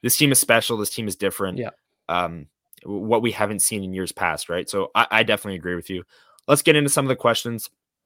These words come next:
Speaker 2: All right,
Speaker 1: Not
Speaker 2: rapid fire.
Speaker 1: Mall. Yeah, let's do it. Not Mall. Should Ehlers stay on the top line even when Gabe comes back? My simple answer is yes. Um,
Speaker 2: Yes.
Speaker 1: it can be with Gabe.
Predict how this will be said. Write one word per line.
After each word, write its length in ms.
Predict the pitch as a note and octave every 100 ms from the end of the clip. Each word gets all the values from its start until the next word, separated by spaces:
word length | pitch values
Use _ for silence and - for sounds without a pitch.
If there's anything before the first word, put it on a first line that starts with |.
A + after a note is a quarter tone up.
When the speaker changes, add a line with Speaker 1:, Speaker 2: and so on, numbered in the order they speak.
| _
Speaker 2:
All 60 | C3
right, 60 | B2+
Speaker 1:
Not 0 | A#2+ C3
Speaker 2:
rapid 120 | C3+
fire. 140 | C3+ A#2
Speaker 1:
Mall. 280 | A#2 G2+ - _ _ _ _
Yeah, 220 | A#2 A2 -
let's 200 | A2+ A#2
do 120 | B2
it. 120 | G#2+ G2+
Not 260 | A#2+ C3+
Mall. 260 | A#2 A2+ G#2
Should 200 | - C3
Ehlers 280 | C#3 D3 D#3
stay 200 | - D3+
on 80 | D3
the 80 |
top 320 | C#3 - B2 A2+
line 300 | A2+ A2+ A2 -
even 240 | A#2 B2
when 180 | A#2 G#2+
Gabe 300 | G#2 G2+ F#2
comes 280 | - G#2+ -
back? 400 | F#2+ F#2 F#2+ _ _ _ _ _
My 100 | G2+
simple 320 | G#2+ C3 B2 A2+
answer 280 | A2+ A#2+
is 140 | A2 F#2
yes. 460 | G#2 A2 - - _ _ _ -
Um, 140 | G#2+
Speaker 2:
Yes. 160 | A2+ A2
Speaker 1:
it 80 | A#2
can 160 | C3+
be 180 | G2+ D#3
with 200 | E3+ C#3 -
Gabe. 360 | G#2 F#2+ F#2